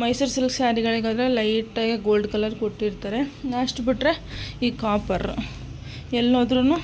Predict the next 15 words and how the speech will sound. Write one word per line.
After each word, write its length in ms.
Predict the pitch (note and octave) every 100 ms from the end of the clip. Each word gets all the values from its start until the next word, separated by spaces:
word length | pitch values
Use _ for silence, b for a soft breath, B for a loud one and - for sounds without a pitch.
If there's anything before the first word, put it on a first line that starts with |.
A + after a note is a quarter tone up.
| B B B
ಕಾಪರ್, 540 | A#3 A#3 - A3+ B3+ -
ಕಾಪರ್, 500 | G#3 G3+ G#3 A#3+ C4
ಕಾಪರ್. 420 | F#3+ - G3 F#3
ನನಗಂತೂ 440 | F#3+ G3 A3+ A3+
ಈ 60 | A#3+
ಕಾಪರ್ 380 | A3 G3+ F#3 A3
ಕಲರ್ 320 | A3 G#3+ G#3+
ನೋಡಿ, 300 | F#3+ G3 G#3
ನೋಡಿ, 300 | G3+ G3 G3+
ನೋಡಿ 240 | G3+ G3+
ಸೀರೆನೇ 480 | A#3 - G#3 G3+ G#3
ತೊಗೊಳಕ್ಕೆ 460 | G#3 F#3+ F#3+ F#3+ G3
ಇಂಟ್ರೆಸ್ಟ್ 340 | F3+ F#3 -
ಇಲ್ಲ, 140 | F3+ F3
ಹಂಗಾಗ್ಬಿಟ್ಟೈತೆ. 760 | F3+ F3+ E3+ E3+ F3+ F3 G3